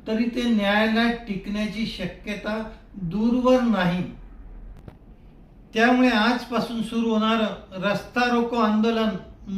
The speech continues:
नक्कीच पुन्हा एकदा जरांगे पाटलांना प्रसिद्धी झोतात आणेल. मात्र किती मराठी तरुणांवर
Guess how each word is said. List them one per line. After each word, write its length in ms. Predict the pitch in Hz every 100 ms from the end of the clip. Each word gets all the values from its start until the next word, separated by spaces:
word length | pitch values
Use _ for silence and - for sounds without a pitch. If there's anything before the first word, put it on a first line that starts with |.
| 190
नक्कीच 560 | 202 202 - 254 - - - - - -
पुन्हा 340 | 196 208 233
एकदा 180 | 233 220
जरांगे 400 | 196 196 208 208
पाटलांना 520 | 196 185 175 190 196 196
प्रसिद्धी 560 | 185 175 - 196 226 220 - - - 170
झोतात 440 | 180 190 233 233
आणेल. 280 | 190 202 226
मात्र 280 | 214 196 214 202 -
किती 300 | 220 - 277
मराठी 540 | 254 233 220 233 247 240 226
तरुणांवर 680 | 214 233 233 233 226 220